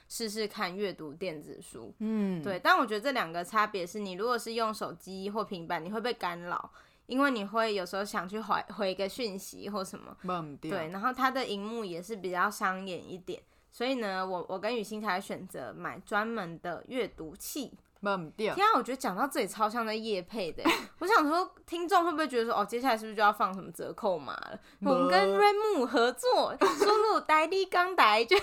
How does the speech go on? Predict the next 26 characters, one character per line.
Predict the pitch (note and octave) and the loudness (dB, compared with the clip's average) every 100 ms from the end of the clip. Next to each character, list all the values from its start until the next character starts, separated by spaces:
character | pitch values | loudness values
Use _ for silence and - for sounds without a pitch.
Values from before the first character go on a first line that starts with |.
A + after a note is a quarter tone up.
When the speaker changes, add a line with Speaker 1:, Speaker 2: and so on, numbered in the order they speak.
| A#4 | 12
Speaker 1:
有 | G4 | 12
什 | A#3+ A3+ | 10 4
么 | G#3 | 4
两 | A3 G3 | 2 2
百 | C#4 | 2
块 | - D4+ | 2 0
折 | C4 B3 | 0 -4
扣 | B3+ C#4+ C4+ | -4 -4 -4
金。 | D#4 E4+ F4 - | -2 -2 -4 -12
没 | - F#3 | -10 -2
有， | G#3 | 0
Speaker 2:
欸， | G3+ F#3 F3+ - - | 2 0 -4 -8 -8
Speaker 1:
对 | G3 | -8
不 | |
起。 | F#3 - A3+ | -8 -4 -2
Speaker 2:
我 | |
是 | C#4 G3 | 0 2
买 | F#3 G3+ | 0 0
Kobo | A3+ G#3 E3+ D3 | -4 -6 -8 -8
的 | D3 | -10
啊。 | - - | -12 -8
Speaker 1:
哦。 | - A4+ A#3+ B3+ - | 0 6 10 10 10
<laughs> | G#4 - D5 C#5+ C#5 - - - - G#4+ E5 D5 - - | 6 10 10 12 8 8 4 6 4 4 6 8 6 8
Speaker 2:
抱 | D#4+ A#4 | 8 8
歉 | - - - | 4 4 6
啊。 | C4 | 6